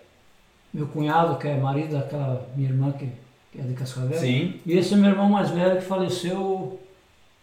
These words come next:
Speaker 1: Faz, eu acho que... Esse cara foi meu espelho pro futebol.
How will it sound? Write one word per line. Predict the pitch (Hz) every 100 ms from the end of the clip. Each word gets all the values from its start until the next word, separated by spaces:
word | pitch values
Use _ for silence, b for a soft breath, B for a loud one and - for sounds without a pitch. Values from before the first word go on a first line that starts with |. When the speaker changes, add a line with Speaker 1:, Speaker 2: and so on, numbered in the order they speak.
| - -
Speaker 1:
Faz, | 147 170
eu | 139
acho | 135 -
que... | 120 113 - _ _ _ _ _ _ _
Esse | 175 202 196
cara | - 220
foi | - 262
meu | 247 233
espelho | 220 - 170 151 -
pro | -
futebol. | - 135 117 113